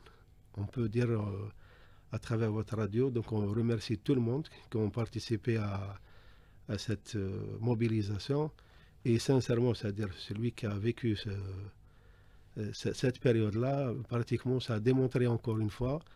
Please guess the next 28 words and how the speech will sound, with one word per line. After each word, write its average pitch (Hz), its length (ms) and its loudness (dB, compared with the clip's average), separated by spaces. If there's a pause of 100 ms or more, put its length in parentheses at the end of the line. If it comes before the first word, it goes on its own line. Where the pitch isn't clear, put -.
(420)
que 117 100 2
le 110 160 4
peuple 139 280 2
algérien, 117 520 2
y, 117 260 -2
y 101 60 -4
compris 113 360 4
les 107 120 2
autorités, 120 600 0 (540)
donc, 117 400 -2
dans 110 140 2
des 107 140 4
moments 135 320 6
pareils, 131 500 2 (180)
on 120 160 2
avait 120 240 4
une 120 120 4
solidarité 120 880 4
exemplaire. 110 480 -2 (720)
Sincèrement, 131 720 6
c'est 104 240 0
tout 156 140 8
le 156 40 6
monde 160 200 4
qui - 100 0
a 127 60 6
été 135 220 2
mobilisé 110 720 2